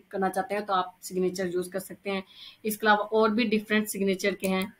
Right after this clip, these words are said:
और ज़्यादा natural look देने के लिए डिफरेंट style हैंड रिटन, आप कोई भी इसमें से click कर सकते हैं,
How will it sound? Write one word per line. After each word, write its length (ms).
और 180
ज़्यादा 260
natural 400
look 120
देने 260
के 100
लिए 220
डिफरेंट 840
style 400
हैंड 240
रिटन, 280
आप 220
कोई 160
भी 100
इसमें 200
से 120
click 280
कर 80
सकते 340
हैं, 120